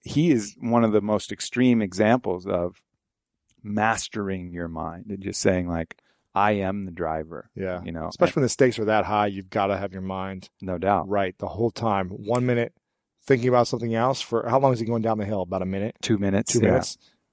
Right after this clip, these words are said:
Speaker 2: Eighty miles an hour straight down with the curves and everything?
Speaker 1: Yeah. It's, uh, race car drivers, all of these different people.
Speaker 2: One moment off, you're dead.
Speaker 1: One moment
Speaker 2: Or
Speaker 1: off.
Speaker 2: you break your legs or
Speaker 1: Exactly.
Speaker 2: whatever.
Speaker 1: But, you know, even, even in podcasts, you know, I've noticed it.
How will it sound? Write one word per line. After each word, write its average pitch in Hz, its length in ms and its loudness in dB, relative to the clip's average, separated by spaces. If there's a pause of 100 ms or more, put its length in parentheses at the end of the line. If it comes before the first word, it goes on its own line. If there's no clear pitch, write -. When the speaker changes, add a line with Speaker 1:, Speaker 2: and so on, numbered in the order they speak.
Speaker 2:
Eighty 120 160 6
miles 113 240 4
an 107 80 -2
hour 107 180 2
straight 110 300 -2
down 110 340 4
with 110 100 -2
the 107 60 -12
curves 110 460 0
and 107 80 -2
everything? 117 480 -2
Speaker 1:
Yeah. 98 320 4 (420)
It's, 120 460 -6
uh, 123 80 4
race 101 340 2
car 107 240 2
drivers, 107 400 2
all 113 220 4
of 113 80 -2
these 104 160 -4
different 98 320 -2
people. 92 300 -6
Speaker 2:
One 143 180 2
moment 151 200 4
off, 131 280 4
you're 113 60 -4
dead. 95 340 -2 (120)
Speaker 1:
One 90 260 -8
moment 95 260 -4
Speaker 2:
Or 139 80 4
Speaker 1:
off. 123 60 4
Speaker 2:
you 120 60 0
break 120 300 0
your 107 120 -6
legs 92 300 -4
or 98 60 -4
Speaker 1:
Exactly. 101 400 0
Speaker 2:
whatever. 87 80 -12
Speaker 1:
But, 123 160 2
you 143 80 -2
know, 156 160 0
even, 160 360 2 (120)
even 135 320 2
in 123 160 4
podcasts, 107 640 0
you 98 60 -6
know, 95 100 -4
I've 104 140 2
noticed 98 400 -2
it. 95 160 2